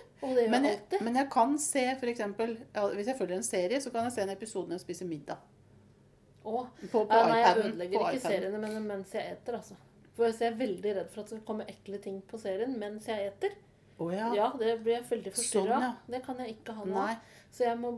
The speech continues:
Speaker 2: Det
Speaker 1: det
Speaker 2: visste
Speaker 1: ser
Speaker 2: jeg ikke om deg.
Speaker 1: Nei, men det orker jeg ikke.
Speaker 2: Nei.
Speaker 1: Så jeg ser på serier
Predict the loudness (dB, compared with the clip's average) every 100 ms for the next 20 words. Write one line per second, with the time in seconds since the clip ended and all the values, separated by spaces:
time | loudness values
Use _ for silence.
0 | -6 -4 0 0 0 -2 -2 -2 -4 -4
1 | -4 -2 0 0 -2 -2 -6 -14 -12 -8
2 | -8 -2 0 0 0 -6 -4 -4 -4 -4
3 | -4 -4 -6